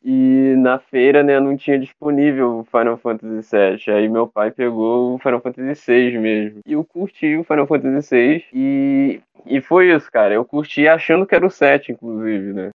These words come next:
É, e o Final Fantasy seis é aquele em dois D, falam que o plot é melhor, mas eu, eu nunca joguei o suficiente pra saber se o plot é melhor mesmo. <laughs> Eu já passei das noventa e nove horas no Play um, né? Lembrando que eu era uma criança, né? Ficava toda hora parando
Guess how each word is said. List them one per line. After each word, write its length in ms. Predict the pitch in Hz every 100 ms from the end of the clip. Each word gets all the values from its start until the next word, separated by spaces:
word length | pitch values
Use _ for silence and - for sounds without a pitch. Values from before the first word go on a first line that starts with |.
| _ _
É, 320 | 113 107 110 -
e 180 | 123 123
o 60 |
Final 180 | 117 127
Fantasy 380 | 117 131 131 139
seis 300 | - 143 139
é 80 | 143
aquele 260 | 143 139
em 140 | 139 131
dois 280 | 135 131 123 107
D, 280 | 120 160 151
falam 260 | 147 139
que 80 | 151
o 40 | 135
plot 360 | 139 135 131
é 40 | 135
melhor, 400 | 135 113 117 127
mas 220 | 117 113
eu, 420 | 113 110 104 101 -
eu 80 |
nunca 340 | 113 117 127 123
joguei 280 | 123 113 120
o 40 |
suficiente 640 | - - 120 - 117 110
pra 300 | - 110 110
saber 340 | 104 110 101 107
se 80 | 101
o 60 |
plot 300 | - 104 -
é 40 | 101
melhor 440 | 101 98 107 127
mesmo. 500 | 117 123 151 151 151
<laughs> 400 | - - 320 165
Eu 220 | 135 123
já 120 | 139
passei 380 | 131 151 143 156
das 160 | 151 165
noventa 360 | 143 139 139
e 20 | 143
nove 260 | 135 131
horas 240 | 120 123 135
no 100 | 127
Play 300 | 143 131 139
um, 80 |
né? 160 | 185 185
Lembrando 380 | 160 120 117 113
que 80 | 123
eu 20 |
era 80 | 120
uma 160 | 120
criança, 500 | 120 120 117 143 147
né? 140 | 117 110
Ficava 240 | - 107
toda 180 | 117 113
hora 140 | 120
parando 760 | 123 127 110 113 113 113 107